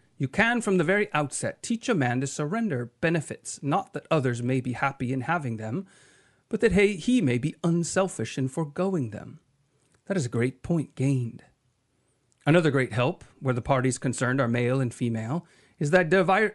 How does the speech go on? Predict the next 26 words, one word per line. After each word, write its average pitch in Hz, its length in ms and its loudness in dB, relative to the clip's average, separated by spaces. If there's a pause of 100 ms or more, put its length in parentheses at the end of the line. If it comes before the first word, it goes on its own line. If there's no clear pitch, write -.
(440)
<laughs> - 480 -20
is 160 200 2
the 160 100 2
divergence 180 720 0
of 240 80 -4
view 123 460 -4
about 139 400 -2
unselfishness 139 840 -10 (480)
which 147 180 -4
we 185 120 6
have 180 100 0
built 143 240 0
up - 140 -6
between 110 320 -4
the 131 80 -6
sexes. - 680 -10 (520)
A 139 80 0
woman 185 360 6
means 131 280 4
by 117 180 -2
unselfishness 139 800 -2
chiefly 170 500 -4
taking 135 400 -4
trouble 147 280 -2
for 165 160 -4
others. - 400 -6